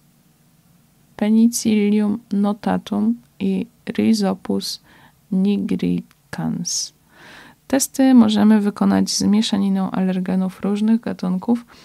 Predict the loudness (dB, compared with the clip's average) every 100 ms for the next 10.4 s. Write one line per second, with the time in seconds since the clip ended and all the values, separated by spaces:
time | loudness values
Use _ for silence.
0 | -20 -20 -6 -6 -6 -4 2 4 4 4
1 | 2 -2 0 0 -2 -4 -2 -4 -2 -4
2 | -4 -6 -8 -8 -6 -8 -10 _ -20 -20
3 | -6 -2 0 4 4 4 0 0 0 0
4 | -2 -2 -6 -4 -6 -4 -4 -2 -2 -2
5 | -4 -4 -2 -2 -2 0 0 0 0 -2
6 | -4 -6 -2 0 -2 -4 -8 -8 -6 -8
7 | -4 -6 -4 -2 -2 -4 _ -16 -6 -2
8 | -2 -4 -4 -4 -4 -2 -4 -2 -2 -2
9 | -6 -20 -16 -6 -2 -2 -2 -4 -6 -6
10 | -6 -6 -8 -8